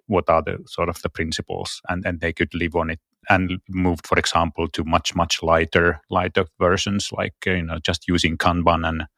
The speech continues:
some of the basic, basic stuff in there, but tr-, but yet, of course, like, living it, like, every day. So,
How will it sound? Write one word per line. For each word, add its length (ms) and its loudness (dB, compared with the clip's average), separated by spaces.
some 240 0
of 160 -4
the 80 -2
basic, 340 -4
basic 320 -2
stuff 360 0
in 100 -2
there, 280 2
but 160 -4
tr-, 140 -2
but 260 2
yet, 380 4
of 140 -12
course, 200 -4
like, 220 2
living 540 6
it, 220 -4
like, 140 -8
every 260 0
day. 220 -2
So, 280 -4